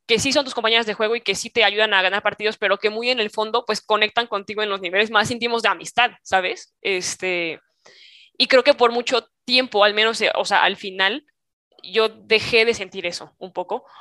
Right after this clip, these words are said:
porque sí creo que el medio profesional justo, este, es tan grande y empieza a generar,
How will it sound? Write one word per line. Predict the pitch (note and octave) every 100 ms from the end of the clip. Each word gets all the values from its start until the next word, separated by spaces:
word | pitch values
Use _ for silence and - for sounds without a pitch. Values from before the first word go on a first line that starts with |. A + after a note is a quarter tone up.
| -
porque | A#3 A3 A3+
sí | G#3+ B3+
creo | B3 A#3+
que | A3+
el |
medio | G#3+ A3
profesional | A3 G3+ F#3+ F3+ G3 G3+
justo, | - A3 A#3 A#3 - -
este, | - F#3+ F3+ - G3 F3+ E3 A2+ _ _ _ _ _ _ _ _ - _ _ _ _ _ _ _ _ A#3
es | B3 -
tan | D4+ C4+
grande | G#3+ A3+ B3+ A#3+
y | A#3+
empieza | G#3+ A3+ B3
a |
generar, | B3 A3 G3 G3+ G#3 -